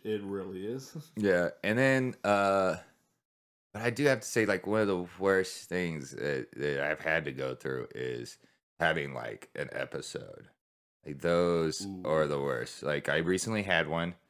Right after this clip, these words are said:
Speaker 2: uh, where, uh, there was someone who was, uh, uh, another comic that doesn't even know that he triggered me, you know? I didn't even talk to him about it or anything. 'Cause at the same time, it's like, you know what? I get where he was trying to come from and everything,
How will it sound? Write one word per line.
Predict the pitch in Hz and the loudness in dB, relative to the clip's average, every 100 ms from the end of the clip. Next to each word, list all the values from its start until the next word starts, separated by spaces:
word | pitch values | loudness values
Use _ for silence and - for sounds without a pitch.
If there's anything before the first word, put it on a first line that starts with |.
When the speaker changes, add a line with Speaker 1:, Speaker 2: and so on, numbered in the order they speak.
| _ _ _ _ - | _ _ _ _ -6
Speaker 2:
uh, | 78 76 69 65 71 - _ _ _ | -2 0 -2 -4 -6 -12 _ _ _
where, | - 82 80 80 78 - _ _ _ - | 0 2 4 4 2 -2 _ _ _ -2
uh, | 78 71 67 65 | 0 0 -2 -4
there | 58 85 | -2 0
was | 80 - | 0 0
someone | 87 82 82 - - | 0 0 -2 -8 -12
who | - | -6
was, | 71 - - | -6 -6 -6
uh, | |
uh, | 76 62 - 71 69 73 | -4 -4 -4 -6 -4 -4
another | 80 78 76 | 0 0 -2
comic | - 73 69 - _ - | -2 -2 -2 -8 _ -20
that | - | -6
doesn't | 76 76 80 | -4 -2 -4
even | 80 78 | -4 -4
know | 73 73 - _ | -4 -4 -6 _
that | - 69 | -12 -10
he | |
triggered | 67 73 57 - | -6 -6 -8 -14
me, | - _ _ _ _ _ | -20 _ _ _ _ _
you | 69 | -6
know? | 69 73 - _ _ _ | -6 -6 -12 _ _ _
I | 73 | -6
didn't | 73 73 | -4 -4
even | 73 | -6
talk | 85 78 - | -6 -6 -4
to | 80 | -4
him | |
about | 78 73 73 | 0 0 0
it | |
or | 73 | -2
anything. | 71 76 | -4 -6
'Cause | 82 104 | -2 0
at | 95 | 0
the | |
same | 104 117 | 0 0
time, | 110 120 92 | 4 4 4
it's | - | 2
like, | 95 90 - - _ | 2 0 -6 -20 _
you | 135 | 0
know | 135 | 4
what? | 131 127 | 4 4
I | 101 107 | 2 0
get | 98 107 101 | 2 2 4
where | 95 90 | 2 0
he | 95 | 0
was | 95 92 | 0 0
trying | - 95 90 | -2 -2 0
to | |
come | 82 92 87 | -2 -2 -2
from | 87 92 90 87 | -2 0 0 0
and | 87 | 0
everything, | 90 85 92 90 87 | 0 0 0 0 -2